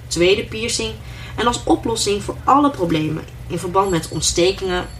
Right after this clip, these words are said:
enzovoort. Bioplast is een handelsmerk van medische kwaliteit kunststof. Het werd opgericht in negentien achtennegentig in Oostenrijk en wordt nog steeds geproduceerd in Tirol.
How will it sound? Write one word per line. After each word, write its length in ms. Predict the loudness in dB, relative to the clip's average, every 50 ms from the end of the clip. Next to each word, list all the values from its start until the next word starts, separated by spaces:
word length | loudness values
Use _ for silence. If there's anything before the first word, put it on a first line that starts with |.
| -14 -16 -10 -4
enzovoort. 640 | -2 0 0 0 -2 -4 -6 -8 -8 -8 -8 -8 -10 -10 -14 -16 -16 -16 -16 -16 -16 -16 -16 -16 -16 -16 -16 -14 -14 -14 -14 -14 -14 -14 -14 -14 -14 -14 -12 -2
Bioplast 800 | 4 4 6 6 6 4 4 4 2 4 2 2 0 -2 -6 -6
is 120 | -4 -2 -2
een 60 | -2
handelsmerk 800 | -2 0 0 0 2 2 2 0 2 2 2 2 0 0 -2 -6
van 360 | -8 -4 -2 0 2 2 4
medische 420 | 6 6 4 4 2 -2 -4 -4
kwaliteit 580 | -2 -2 -2 -2 -2 -2 -2 -2 -2 -2 -4 -4
kunststof. 480 | -4 -2 -2 -2 -4 -4 -6 -10 -12 -14 -16 -16 -14 -14 -16 -16 -16 -16 -18 -18 -16 -16 -16 -16 -16 -16 -16 -14 -6
Het 140 | -2 0 2
werd 200 | 4 4 4 4
opgericht 440 | 2 0 0 0 -2 -2 -2 0 0
in 200 | -2 0 2 2
negentien 380 | 2 2 2 2 0 -2 -4 0 2
achtennegentig 760 | 2 2 2 2 0 0 2 2 2 0 -2 -4 -8 -8 -8
in 160 | -8 -8 -4
Oostenrijk 580 | -4 -2 -2 -2 -2 -4 -2 -2 -2 -4 -4 -6 -12 -16 -16 -16 -16 -14 -14 -14 -14 -16 -16 -8 -2
en 100 | 0 4
wordt 160 | 4 4 4
nog 80 | 2
steeds 380 | 0 0 2 4 4 4 4 2
geproduceerd 640 | -2 -6 -4 -2 -2 -2 0 0 0 0 0 0 -2
in 180 | -2 -4 -4
Tirol. 460 | -4 -8 -6 -4 0 0 0 0 0